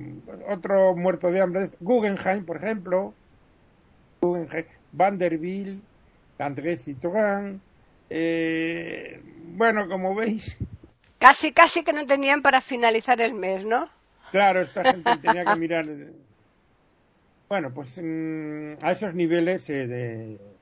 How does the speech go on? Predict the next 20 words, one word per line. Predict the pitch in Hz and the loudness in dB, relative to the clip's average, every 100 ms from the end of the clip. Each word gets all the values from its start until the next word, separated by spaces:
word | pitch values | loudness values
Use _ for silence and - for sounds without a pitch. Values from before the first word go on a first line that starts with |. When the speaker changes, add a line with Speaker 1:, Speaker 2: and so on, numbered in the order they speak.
| _ | _
Speaker 1:
se | - | -6
movía | 127 127 131 110 | -4 -2 -2 -4
esto. | 92 - - _ _ _ _ _ _ _ _ _ _ _ _ _ _ | -8 -18 -20 _ _ _ _ _ _ _ _ _ _ _ _ _ _
Llega | 208 254 220 240 240 - _ _ _ - | 2 2 4 2 2 -6 _ _ _ 0
la | 160 | 2
República | 143 131 139 113 98 92 - _ _ _ _ _ _ _ | 2 -4 -6 -8 -10 -20 -20 _ _ _ _ _ _ _
en | 120 135 | -8 -4
mil | 156 | -2
novecientos | 156 143 127 170 160 170 | -2 -2 -4 -4 -4 -8
treinta | - 123 110 104 | -6 -8 -6 -8
y | 104 | -6
uno. | 92 90 _ _ _ _ _ _ _ _ _ _ _ _ _ _ _ _ _ _ _ _ _ _ | -8 -12 _ _ _ _ _ _ _ _ _ _ _ _ _ _ _ _ _ _ _ _ _ _
Y | - 147 | -4 0
claro, | 185 214 180 147 _ | 4 4 4 0 _
mm, | 156 151 147 143 139 135 131 127 123 _ _ _ _ - | -8 -6 -4 -4 -6 -6 -6 -8 -10 _ _ _ _ -6
esta | 165 - 185 | -6 0 0
marca | 196 202 - 196 | 2 -2 -2 -6
estaba | - 147 165 | -4 -8 -6
muy | 147 143 160 | -6 -2 -2
asociada | 151 160 - 160 156 180 190 | -4 -8 -6 -4 0 -2 -2